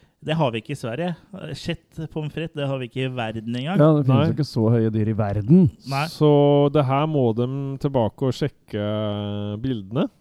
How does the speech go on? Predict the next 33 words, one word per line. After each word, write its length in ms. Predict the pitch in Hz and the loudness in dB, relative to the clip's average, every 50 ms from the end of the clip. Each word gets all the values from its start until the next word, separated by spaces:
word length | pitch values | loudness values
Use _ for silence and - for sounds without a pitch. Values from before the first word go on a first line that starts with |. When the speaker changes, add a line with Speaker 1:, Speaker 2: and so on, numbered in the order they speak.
| _ _ _ | _ _ _
Speaker 3:
som 160 | - - 139 127 | -12 -10 -4 -2
de 80 | 127 123 127 | -2 -4 0
tok 320 | - 131 120 - _ - | 0 -2 -2 -2 _ -6
i 160 | 127 120 117 | -4 -2 -2
fly. 240 | 117 - 143 143 180 220 - _ | -2 0 0 0 0 -2 -4 _
De 100 | 165 139 | -8 -6
Speaker 1:
Ja. 100 | 139 147 | -4 -2
Speaker 3:
tok 240 | 151 147 127 - - - | 0 0 0 -2 -2 -2
jo 140 | 123 120 120 120 123 123 120 120 120 123 | 0 2 2 2 0 0 0 0 0 0
en 560 | 120 120 120 117 117 120 120 120 120 117 120 | 0 0 -2 -4 -6 -8 -10 -12 -10 -10 -6
sånn 220 | 113 120 117 113 113 113 113 | -4 -4 -4 -4 -4 -2 2
rull 260 | 113 120 135 170 185 - _ _ | 2 4 2 2 0 -4 _ _
med 440 | - 139 127 127 123 120 117 117 113 | -12 -6 -4 -4 -2 -2 -2 -4 0
bilder. 360 | 117 131 123 110 110 135 165 - - _ _ _ _ _ _ | 0 0 -2 0 0 0 0 0 -4 _ _ _ _ _ _
Speaker 1:
Jeg 120 | 151 139 | -2 -2
husker 220 | 151 147 - - 131 | -2 -2 -2 -6 -6
at 80 | 120 | -6
vi 80 | - 135 | -6 -10
snakket 240 | - - 147 139 - | -6 -6 -8 -4 -2
om, 220 | 127 120 120 127 | -2 -2 -2 -4
«Kan 180 | 123 - 131 127 | -4 -4 -4 -4
ikke 160 | 117 _ - | -6 _ -12
giraffer 500 | - - 139 127 120 - - _ - 123 | -10 -8 -6 -6 -6 -8 -8 _ -8 -8
bli 140 | 120 123 120 113 | -8 -8 -10 -10
så 160 | - 123 117 | -8 -8 -8
høye?» 300 | 127 120 117 120 160 170 | -6 -6 -6 -8 -8 -10
Snakket 280 | - - 160 - - 127 | -10 -10 -10 -8 -8 -8
vi 60 | 123 | -6
om 80 | 120 123 | -6 -6
under 280 | 120 117 120 120 120 113 | -6 -6 -6 -6 -6 -8
filmen. 340 | - 120 - 135 165 190 196 _ _ | -8 -10 -10 -8 -8 -10 -10 _ _
Speaker 2:
Mm. 280 | - 127 107 98 120 165 - _ _ _ | 0 0 2 0 -2 -4 -8 _ _ _
Speaker 1:
Ehm, 840 | - 147 135 135 135 131 131 131 131 135 135 131 127 131 131 123 123 | -8 -6 -4 -2 -2 -2 -2 -2 -2 -2 -2 -2 -2 -4 -4 -6 -8